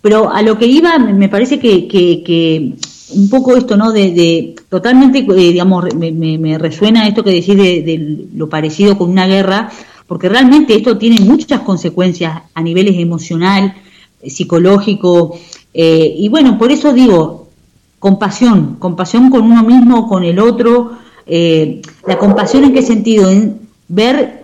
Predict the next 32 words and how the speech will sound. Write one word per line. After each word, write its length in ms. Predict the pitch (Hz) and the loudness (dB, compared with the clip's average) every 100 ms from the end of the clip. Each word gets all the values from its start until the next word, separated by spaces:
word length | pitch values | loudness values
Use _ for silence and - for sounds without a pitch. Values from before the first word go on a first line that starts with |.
| _ | _
bueno, 180 | 220 240 | -2 0
nos 180 | 190 180 | 2 0
están 200 | 170 262 | 0 0
pasando 400 | 262 240 247 220 | 0 0 2 2
cosas 320 | 208 202 196 | 0 0 2
importantes, 580 | 190 180 165 185 190 185 | 2 0 -2 -2 -2 -2
nos 160 | 170 160 | -2 -2
están 220 | 160 233 | -2 -2
pasando 340 | 233 214 214 196 | -2 -6 -6 -4
cosas 220 | 196 185 | -6 -6
que 80 | 170 | -6
nos 120 | 160 | -8
conmocionan, 760 | 170 165 160 190 190 196 196 - _ _ | -8 -8 -6 -2 0 0 -2 -6 _ _
y 60 | 170 | -2
bueno, 200 | 262 214 | 0 0
ser 160 | - | 0
amorosos 480 | 247 233 214 254 208 | 0 0 0 -2 -2
en 60 | 175 | -4
ese 160 | 165 | -4
sentido, 360 | 165 160 180 175 | -6 -6 -4 -4
tratar 280 | 156 156 220 | -4 -4 -2
de 80 | 226 | -2
ser, 200 | 220 220 | 0 -2
decir, 220 | 196 196 | -2 -2
bueno, 180 | 208 190 | 0 0
a 20 | |
ver, 340 | 208 190 - - _ _ - | -2 -2 -6 -16 _ _ -8
no 80 | 175 | -8
está 280 | 208 262 | -4 -4
todo 260 | 254 220 196 | 0 0 0
tan 280 | 185 175 175 | -2 -4 -4
fácil. 400 | 190 190 156 | -6 -6 -10